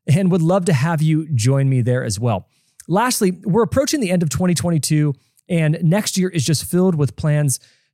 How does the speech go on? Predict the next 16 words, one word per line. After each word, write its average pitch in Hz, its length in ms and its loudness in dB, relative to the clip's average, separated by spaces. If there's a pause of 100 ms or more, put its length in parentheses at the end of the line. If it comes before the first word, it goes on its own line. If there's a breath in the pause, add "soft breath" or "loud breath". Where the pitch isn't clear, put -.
to 170 240 0
produce 160 400 2
an 151 80 0
abundance 151 400 0
of 113 100 -2
resources 156 480 0
that 135 100 -2
help 151 220 -2
Christians 160 380 0
understand 147 600 0
their 127 140 0
Bible, 135 460 -2 (280 soft breath)
uh, 135 60 -8
disciple 156 400 -2
their 143 100 0
family, 160 460 -2